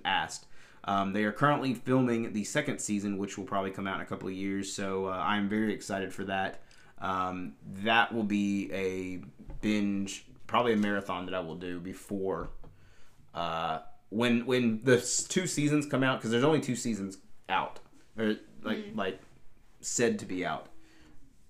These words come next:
Speaker 1: I will do, once those two seasons have come, I will do a complete marathon of all of Lord of the Rings.
Speaker 2: Oh.
Speaker 1: So yeah, it's gonna be a lot of fun. I'm very excited. But it was a great finale. Um, I thought it was breathtaking. Um,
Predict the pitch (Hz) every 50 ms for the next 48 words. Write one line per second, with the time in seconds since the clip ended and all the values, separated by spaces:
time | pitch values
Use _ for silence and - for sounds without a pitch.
0 | - - - - 113 120 123 120 120 107 110 123 127 110 113 131 135 131 - -
1 | 127 123 123 - 135 127 123 127 120 117 117 107 107 113 104 - - 113 107 113
2 | 117 120 120 - - - - - - - - 117 120 120 123 120 127 120 113 110
3 | - 107 98 - - 120 117 110 - - - 104 104 101 101 - - - - 117
4 | 113 110 107 101 - 104 98 98 98 98 98 98 - - 110 107 104 101 98 92
5 | 98 95 92 90 90 85 78 71 80 95 - - - - - - - - - -
6 | - - - - - 233 226 226 226 226 226 233 240 254 262 269 285 285 302 302
7 | 285 269 247 226 220 220 214 208 202 202 208 - - - 90 - - - - -
8 | - - 95 - - 110 107 104 98 95 95 95 92 92 - 76 62 - - -
9 | - 104 101 98 95 95 95 95 90 82 - 85 82 82 90 98 117 135 139 117
10 | 123 117 120 107 131 131 123 - - 117 120 117 117 120 117 107 107 - - 104
11 | 104 104 101 101 101 98 98 - 101 104 - 107 104 104 104 85 92 95 95 -
12 | 113 110 107 - - 113 110 101 - 107 104 104 101 - - - - - - -
13 | - - 98 101 101 98 98 92 92 90 85